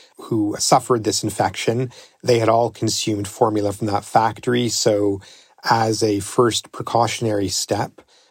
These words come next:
the Food and Drug Administration ordered that Abbott shut down that factory. That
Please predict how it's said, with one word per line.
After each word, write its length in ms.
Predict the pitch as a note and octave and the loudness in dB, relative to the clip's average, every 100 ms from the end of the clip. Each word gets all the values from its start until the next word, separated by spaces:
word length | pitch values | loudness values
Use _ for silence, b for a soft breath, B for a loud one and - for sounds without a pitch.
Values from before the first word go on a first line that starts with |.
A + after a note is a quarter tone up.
| - | -8
the 120 | G#2 | -6
Food 240 | - B2 | -2 -2
and 100 | G#2+ | 0
Drug 220 | G#2 A2 | 0 0
Administration 760 | G#2+ G#2 G2 - G2+ G2 A#2 A#2 - | 0 -2 -2 0 0 0 -2 -2 -4
ordered 340 | B2 A2+ A2 G#2 | -2 0 0 0
that 220 | G2+ - | -2 -2
Abbott 340 | G#2 G2+ - | -2 -4 -6
shut 260 | - A2 G2 | -2 -2 -2
down 220 | A2 G2+ | -2 -2
that 180 | G2+ - | -2 -2
factory. 720 | - F#2+ F#2+ - G2+ F#2+ F#2+ b b b b - | 0 0 -2 -2 -2 -2 -4 b b b b -2
That 360 | B2 A#2 A2 | 2 2 0